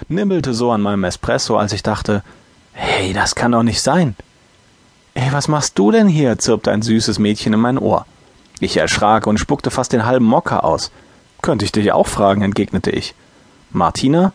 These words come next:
so hieß das Girl, setzte sich prompt an meinen Tisch. „Ich mache ein paar Tage Urlaub bei meiner Tante in Gauting. Und du? Führst du wieder Verhandlungen mit Producern?“ <laughs> „Klar, davon leben wir, oder?“ Martina jobbte in unserer kleinen T-V-Produktion neben dem Abi als Praktikantin für Ton, Licht und so weiter.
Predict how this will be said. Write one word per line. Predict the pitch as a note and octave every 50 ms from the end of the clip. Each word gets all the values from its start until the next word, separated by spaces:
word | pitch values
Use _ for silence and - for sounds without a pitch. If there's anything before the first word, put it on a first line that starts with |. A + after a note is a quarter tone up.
| _ _
so | - - -
hieß | F#2 A2+ G2+ -
das | - G#2+ - -
Girl, | A#2 A2 A2+ A#2+ B2+ B2 - - - - -
setzte | - - C3 - - - D3 B2+
sich | C3+ C3+ -
prompt | - - D3 D#3 D#3 D3+
an | C3
meinen | A#2+ G#2+ G2+ F#2+
Tisch. | - - - - - - - _ _ _ _ _ _ - - _ _ - -
„Ich | - E3
mache | F#3+ A3+ A#3+ A#3
ein | F#3 C3+
paar | C3+ C3
Tage | - D#3 E3+ D#3+ C3+
Urlaub | A#2+ - F#3 A3+ A3+ E3+ -
bei | C3 B2
meiner | B2+ B2+ B2+ B2
Tante | - C#3 D#3+ F3 E3+ - C#3
in | A#2 A2+ G#2
Gauting. | A#2+ C#3+ F3 F#3+ - B2 G#2+ G#2+
Und | G#2 G#2+ G2+ -
du? | B2 D3+ A#3 D#4+ D#4+ - - - - - - - _
Führst | - - - B2+ A2+ - B2
du | G#2
wieder | G#2 G#2
Verhandlungen | F#2 G#2 F#2+ F#2 A#2 B2+ A#2+ A#2+ A2+ A2
mit | G#2 F#2+ -
Producern?“ | - G#2 - A2+ A#2+ D3+ E3+ - G3+ G3+ G3+ G#3 - _ _ _ _ _ _ -
<laughs> | - - - - - - -
„Klar, | - - B2+ D3+ D#3+ B2
davon | G2+ G2+ G2+ A2+ G#2+
leben | G#2 A#2 C#3 D#3 C#3 G#2+
wir, | G2 F#2 E2+
oder?“ | F#2+ G#2 C3 D3+ D3+ - - - - - - - - - - - - -
Martina | - B2+ C3+ - G#3 G#3+ A3
jobbte | F#3 A2+ B2 C3 C3 - A#2
in | G#2
unserer | G#2 G#2 G2+ G#2 G#2 G2
kleinen | - - G#2 G#2+ A2+ G#2+
T-V-Produktion | G#2+ F#2+ - A#2 B2 B2 - - G#2+ G2 - - - A2 A2 A2 G#2+
neben | A2+ B2+ C3+ B2 G#2
dem | G#2 G2+
Abi | - - C3 C#3 A#2+ G#2+
als | G2+ G#2 -
Praktikantin | - - - - - - A2 - - - G#2+ A2+ A2+ - A2+ G#2+ G#2
für | - F#2+ F2 -
Ton, | - - C#3 D3 C#3+ B2
Licht | G#2+ A2 A#2 - - A2
und | G2+ G2+
so | - -
weiter. | E2 - - - - - - -